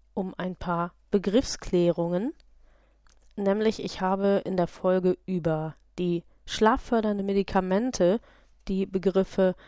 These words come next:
Schlafstatik und Schlafarchitektur gebraucht. Und ich möchte euch heute mal erklären,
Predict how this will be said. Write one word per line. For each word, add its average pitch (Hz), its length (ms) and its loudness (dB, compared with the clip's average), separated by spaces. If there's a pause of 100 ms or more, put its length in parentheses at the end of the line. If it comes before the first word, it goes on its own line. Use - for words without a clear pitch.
Schlafstatik 196 1200 0
und 196 180 -8
Schlafarchitektur 190 1700 -2 (760)
gebraucht. 170 760 -6 (560)
Und 240 100 -6
ich - 120 -6
möchte 254 220 -4
euch - 140 -6
heute 202 260 0
mal 240 180 -4
erklären, 202 520 -2